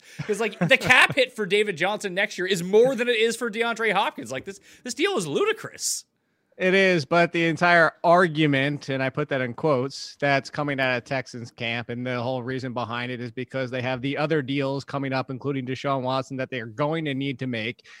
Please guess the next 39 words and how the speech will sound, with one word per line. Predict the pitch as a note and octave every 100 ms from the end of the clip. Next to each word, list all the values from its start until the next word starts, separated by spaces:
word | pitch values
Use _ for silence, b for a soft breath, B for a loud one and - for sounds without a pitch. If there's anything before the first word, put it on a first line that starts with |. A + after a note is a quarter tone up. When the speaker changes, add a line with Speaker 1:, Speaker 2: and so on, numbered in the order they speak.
| B B
Speaker 2:
And | D#3 D#3
on | D3+
top | - D#3 D3
of |
it | D#3 D#3
is | C#3
the | C#3+
fact | D3+ D3 C#3+
that | D3 C3
Hopkins | D3 C#3+ C#3+
still | - D3
had | C#3+ B2
three | C#3+ D#3
years | C#3 C#3+ B2
left, | C#3 C#3 -
but | C#3+
he |
wasn't | C#3+ C#3+ C#3+
happy | - D#3+ - C#3
with | A#2 B2
those | B2+ A#2+
three | - B2
years, | A2+ A2 A2
and | A#2+
that | B2+ A#2+
he |
was | C3+ A#2+
gonna | C3 C3
demand | B2+ C#3 C#3
that, | C3+ C#3 D3
that | C#3+
he | C#3 C#3+
reworks | B2+ D3 D3+ D3 C#3 -
and | C3
get | C3
a |
new | A#2+ C#3+
deal | C3+ C#3
himself, | B2+ B2 - D#3 D#3+ D#3+